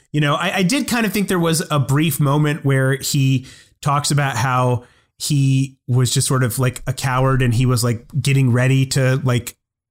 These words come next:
defy Chess and help Vince out right up until, like, the very last moment when it was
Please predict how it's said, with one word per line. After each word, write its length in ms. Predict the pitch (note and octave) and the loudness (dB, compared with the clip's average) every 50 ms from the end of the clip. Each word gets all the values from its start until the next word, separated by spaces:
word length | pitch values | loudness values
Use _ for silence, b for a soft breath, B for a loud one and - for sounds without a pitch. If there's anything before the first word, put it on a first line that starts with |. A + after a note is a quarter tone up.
| _ _ _ _ - C3 - | _ _ _ _ -8 -8 -4
defy 460 | - C3 - - C#3 C3 C3 C3 C3+ | -4 -2 -2 -2 0 0 0 0 0
Chess 420 | C3 - - C3+ C3 C3 C3 - - | 0 0 0 0 2 2 0 0 0
and 100 | B2+ A2+ | 0 0
help 240 | A2+ B2+ B2 A2+ - | 0 0 0 -2 -2
Vince 320 | - C3+ C3 C3 B2+ - | 0 0 0 2 0 0
out 280 | B2+ B2 B2+ C3 C3+ B2 | 0 0 0 0 0 0
right 160 | C3 C3 B2+ | 0 0 0
up 120 | B2 - C3+ | 0 0 0
until, 300 | B2 A#2 - B2+ B2 B2 | -2 0 0 0 2 2
like, 240 | B2 A#2+ A#2+ - | 2 0 0 0
the 100 | - B2+ | -2 -2
very 240 | A2+ G#2+ A#2+ A#2+ B2 | 0 0 2 2 2
last 300 | A#2 A#2+ A#2+ A#2 A2+ - B2 | 2 2 2 0 0 0 2
moment 380 | A#2 A#2 A#2 A#2+ A#2+ A#2+ - | 2 2 2 2 2 0 0
when 140 | A#2+ A#2 A2+ | 0 0 0
it 80 | A2+ A2+ | 0 0
was 300 | A2 A2+ A2 - - | 2 2 2 0 -2